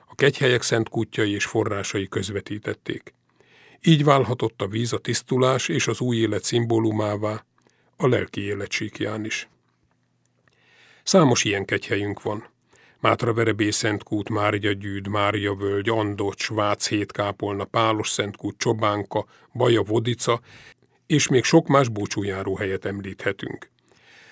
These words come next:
A kegyhelyek szent kútjainál történt csodás gyógyulások, ima meghallgatások, lelki gyógyulások történeteit gyakran írásba foglalták. A testi-lelki gyógyulásokat mind Isten kegyelmének,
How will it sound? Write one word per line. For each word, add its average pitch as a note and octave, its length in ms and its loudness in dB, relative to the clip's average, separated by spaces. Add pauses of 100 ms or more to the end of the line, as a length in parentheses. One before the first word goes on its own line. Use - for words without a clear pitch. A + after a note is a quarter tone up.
(160)
A D#3+ 100 -2
kegyhelyek E3+ 480 6
szent C3+ 240 2
kútjainál C3 640 2
történt C3 440 4
csodás C3 360 2
gyógyulások, A#2+ 840 2
ima B2+ 180 4
meghallgatások, A#2 920 0
lelki A#2 300 0
gyógyulások A2 720 0
történeteit A2 880 -2 (200)
gyakran C#3 360 2
írásba G2+ 460 -6
foglalták. G#2+ 800 -8 (600)
A - 80 -14
testi-lelki D#3+ 640 2
gyógyulásokat B2 920 0
mind C3+ 240 2
Isten G#2 360 -2
kegyelmének, B2+ 800 2